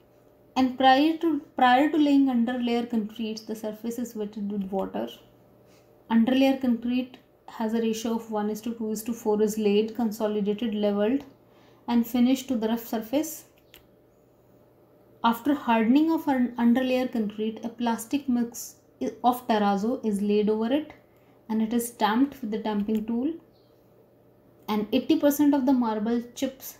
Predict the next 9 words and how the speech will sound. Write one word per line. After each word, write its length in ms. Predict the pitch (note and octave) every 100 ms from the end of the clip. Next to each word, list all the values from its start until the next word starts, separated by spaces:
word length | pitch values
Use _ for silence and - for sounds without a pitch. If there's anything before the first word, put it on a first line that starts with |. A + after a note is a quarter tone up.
| -
should 320 | - G#3+ G3
be 80 | A#3
seen 440 | - A#3 A3 A3+
on 140 | G#3+ G3+
the 80 | G3+
top 280 | G3 F#3
surface. 640 | - - - - - - - _ - _ _ _ _ _ _ _ _ _ _ _ _ _ - -
After 280 | G3+ -
floating, 600 | A#3 B3 B3 A#3+ C#4+ D#4+